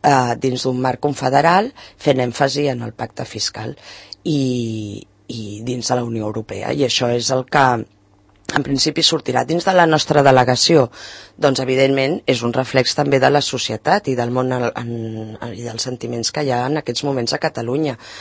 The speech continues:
Tenim militants, doncs, que des d'un principi han estat més independentistes i han volgut,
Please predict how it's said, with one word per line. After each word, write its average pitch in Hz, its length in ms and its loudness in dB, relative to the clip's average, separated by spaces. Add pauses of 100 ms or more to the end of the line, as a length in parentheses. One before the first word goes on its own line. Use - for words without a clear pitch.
(160)
Tenim 131 320 0
militants, 131 640 2 (280)
doncs, 120 260 0
que 131 240 4 (320)
des 135 240 -4
d'un 127 240 -2
principi 143 480 -2
han 120 80 -8
estat 123 400 -4
més 135 220 -2 (100)
independentistes 117 960 -4
i 151 80 0
han 120 100 -4
volgut, 123 380 -2